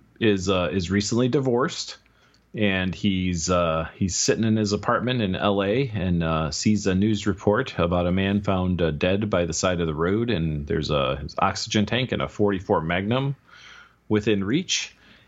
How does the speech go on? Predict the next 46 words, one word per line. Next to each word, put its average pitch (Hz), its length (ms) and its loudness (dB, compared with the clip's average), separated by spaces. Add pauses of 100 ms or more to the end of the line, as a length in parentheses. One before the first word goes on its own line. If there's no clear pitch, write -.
(160)
and 104 200 2
he 135 140 0
decides 135 680 -2
to - 80 -6
pack 127 320 -2
all 147 160 2
his 110 100 -2
shit 120 260 0
up 120 260 -2 (300)
<laughs> - 320 -12
and 113 200 -2
go 156 260 0
out 147 180 0
to 131 120 -6
the 120 80 0
Midwest 113 680 -2 (500)
to 110 100 0
look 110 240 -2
into 117 320 0
writing 98 380 2
a 85 40 -2
story 85 480 0
about 65 340 -4
this, - 340 -4
which, 147 340 0
quite 202 240 2
frankly, 117 600 0 (460)
I 147 60 0
don't 156 160 2
know 117 60 0
if 98 120 -6
you're 92 120 -2
with 95 180 -2
me 87 120 0
on 78 120 -2
this, 76 260 -2
was 104 200 0
probably 131 400 0
the 107 80 0
most 98 280 -4
unrealistic 98 760 0
part 76 200 0
of 67 120 -6
this 69 140 -2
whole 67 160 0
book. - 380 -8